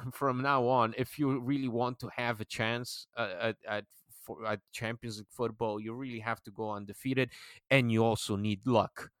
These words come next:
um, with the other teams dropping points. And, uh, I don't think that luck coincides with, with, uh, with Roma, um, unfortunately. But we'll see. It's just that it's, it's unfortunate that year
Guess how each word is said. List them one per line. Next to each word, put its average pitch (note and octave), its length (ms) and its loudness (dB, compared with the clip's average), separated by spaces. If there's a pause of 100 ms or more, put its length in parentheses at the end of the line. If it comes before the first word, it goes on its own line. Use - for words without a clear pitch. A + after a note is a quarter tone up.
(200)
um, G2 360 0
with A#2 240 6
the G#2+ 140 4
other G#2 260 6
teams G2 320 -4
dropping G#2 460 -2
points. G2+ 460 0
And, G2 280 4
uh, F#2+ 200 6 (400)
I A#2+ 80 8
don't B2 200 4
think A2+ 220 2
that G2+ 160 4
luck A#2 400 6
coincides A2 960 2
with, G#2 240 0 (140)
with, G2+ 300 -2
uh, F#2+ 500 -4
with G#2 240 -6
Roma, D#3+ 440 8 (460)
um, A2 480 2 (220)
unfortunately. A#2+ 840 -2 (540)
But C3+ 140 8
we'll D3 180 8
see. - 520 2
It's B2 260 2
just F3 320 4
that D3 240 4
it's, - 400 0
it's C3+ 500 0
unfortunate E3+ 760 -2
that A#2 220 4
year F3 380 0